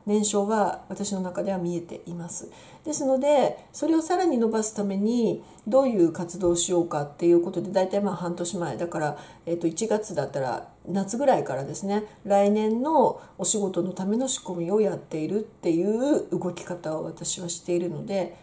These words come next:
まあ、だから毎年毎年売り上げを上げていっているんですね。あの、もちろん目玉的な動きをするっていうのもやりますけれども、基本は地道に上げていってます。そうすると、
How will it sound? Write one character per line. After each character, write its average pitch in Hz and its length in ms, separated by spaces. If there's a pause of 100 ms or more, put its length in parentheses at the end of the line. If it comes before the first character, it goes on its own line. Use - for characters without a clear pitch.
(160)
ま 285 60
あ、 269 40
だ 359 80
か 415 120
ら 208 80
毎 180 200
年 - 220
毎 160 160
年 156 460 (200)
売 170 60
り 165 140
上 143 100
げ 147 100
を 147 100
上 151 120
げ 160 80
て 143 140
い 147 80
っ - 20
て - 420
い 139 120
る 139 80
ん 135 420
で 147 100
す 208 140
ね。 214 120 (500)
あ 185 140
の、 190 120
も 254 100
ち 330 120
ろ 415 100
ん 277 60
目 220 100
玉 262 240
的 330 240
な 302 180
動 311 180
き 320 180
を 254 100
す 196 160
る 202 80
っ 214 40
て 180 200
い 175 140
う 185 120
の 170 100
も 143 200
や 175 160
り 208 140
ま 247 160
す - 160
け 165 120
れ 165 60
ど 160 120
も、 175 320 (260)
基 277 120
本 349 320
は 392 360 (180)
地 220 180
道 233 260
に 233 380
上 175 100
げ 170 100
て 170 120
い 165 60
っ - 20
て - 440 (100)
ま 170 140
す。 - 240 (280)
そ 294 100
う - 20
す 302 100
る 302 80
と、 302 400